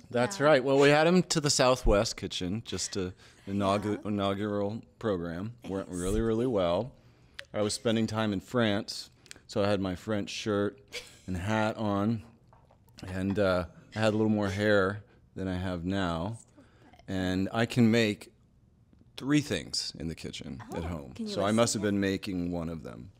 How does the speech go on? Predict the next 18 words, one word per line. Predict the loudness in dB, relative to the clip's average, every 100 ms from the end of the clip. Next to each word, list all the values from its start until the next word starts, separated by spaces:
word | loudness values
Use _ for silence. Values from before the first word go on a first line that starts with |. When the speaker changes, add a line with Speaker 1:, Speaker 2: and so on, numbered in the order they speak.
| -20 -20 -20
Speaker 1:
right | -18 -16
there. | -14 -16 -18 -20 -20 -8
I | -6
can | -2
make | -4 -4
pancakes, | 2 4 4 4 2 0 -8
I | -6
can | -4
make | -6 -2
omelets, | 0 2 2 0 -6 -8
which | -12 -12 -12
I | -10
guess | -8
that's | -10 -10 -10
like | -12 -14
the | -12
same | -12 -12
thing. | -18 -20